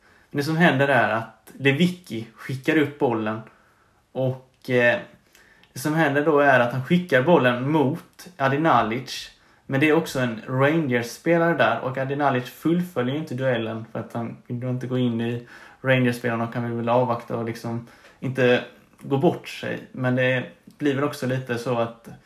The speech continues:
han kanske skulle gått in i den duellen, för Rangers-spelaren skickar vidare bollen till en annan Rangers-spelare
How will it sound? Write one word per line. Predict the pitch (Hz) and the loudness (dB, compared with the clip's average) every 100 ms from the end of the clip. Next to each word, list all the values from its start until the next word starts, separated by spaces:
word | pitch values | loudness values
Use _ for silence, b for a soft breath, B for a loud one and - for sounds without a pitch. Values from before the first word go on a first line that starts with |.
| b b b b b b _ | b b b b b b _
han | 139 131 | -6 -4
kanske | 127 | -6
skulle | - 131 | -4 -2
gått | 143 | 0
in | 156 135 | 0 0
i | |
den | 156 131 | 0 2
duellen, | 131 113 113 | 2 2 -2
för | - 123 120 | 0 0 2
Rangers-spelaren | 143 143 123 127 135 127 | 2 2 0 -2 -2 0
skickar | 127 135 143 | -2 -2 0
vidare | 131 127 160 175 127 135 170 180 B B B - | 0 2 4 4 4 2 2 -2 B B B 2
bollen | 170 120 117 120 | 4 6 2 -2
till | 131 135 | -4 -2
en | 139 | 0
annan | 151 127 | 2 2
Rangers-spelare | 135 143 120 - 123 113 113 117 | 0 0 -2 -2 -2 0 -2 -2